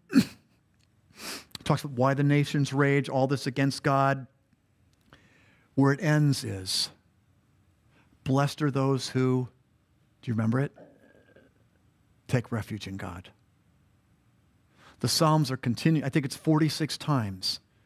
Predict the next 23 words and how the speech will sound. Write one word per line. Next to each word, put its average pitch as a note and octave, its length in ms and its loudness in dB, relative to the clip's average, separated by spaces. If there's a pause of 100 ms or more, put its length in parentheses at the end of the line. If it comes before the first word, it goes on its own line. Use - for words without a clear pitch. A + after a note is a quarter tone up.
(180)
in C3 80 4
the C3 60 4
book A#2+ 180 -4
of A#2+ 60 -8
Psalms B2 320 -2
it - 100 -12
talks - 320 -6
about G#2+ 220 -12
this. - 380 -12 (1080)
Taking D3 400 0
refuge, A2+ 400 -4
finding C#3 460 0
refuge B2 400 -2
in A2 140 -2
God. A2 400 -6 (920)
And A#2+ 120 2
the A2+ 40 0
psalmist C#3+ 540 0
here, C3+ 180 2
Asaph, B2+ 360 -2
that's A#2 220 -4
what C#3 100 0
his, A#2 180 -4